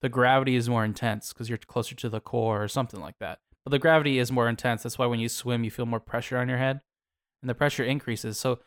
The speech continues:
this squirrel is launching a rocket from underwater, through the water,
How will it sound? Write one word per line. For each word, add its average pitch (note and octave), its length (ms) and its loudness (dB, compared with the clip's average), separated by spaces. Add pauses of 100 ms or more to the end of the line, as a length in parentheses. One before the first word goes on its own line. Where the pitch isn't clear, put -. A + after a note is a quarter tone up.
(200)
this F#3+ 120 -2
squirrel F#3+ 360 4
is C#3 120 -2
launching C#3+ 460 0
a C3 140 0
rocket B2+ 500 2 (300)
from B2+ 160 0 (160)
underwater, C3 1080 4 (400)
through E3+ 300 2
the D#3+ 100 0
water, A2+ 560 -2